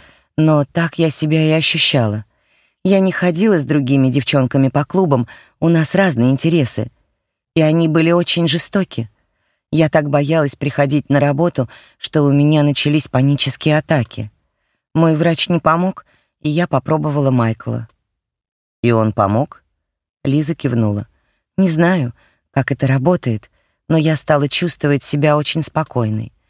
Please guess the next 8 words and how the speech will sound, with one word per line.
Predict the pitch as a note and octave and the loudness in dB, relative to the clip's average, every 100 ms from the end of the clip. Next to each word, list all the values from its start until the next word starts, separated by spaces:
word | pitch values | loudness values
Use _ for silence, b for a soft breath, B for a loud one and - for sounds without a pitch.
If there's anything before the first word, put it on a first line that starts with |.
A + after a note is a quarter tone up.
| _ _ _ - | _ _ _ -6
Типа | G3+ F#3 | -4 0
я | E3+ E3+ | 0 0
просто | F#3 G3+ - C#3 | 0 -2 -2 -4
перестала | C#3 C#3 - E3 C#3+ | -2 -4 -2 0 0
волноваться | C3 B2+ C3 C#3 C#3+ - | 0 0 0 -2 -4 -4
из-за | A#2 A2 C3 | -4 -2 -2
того, | C3+ C#3 D3+ | -2 -2 -4
что | - A#2+ A#2 | -4 -2 -2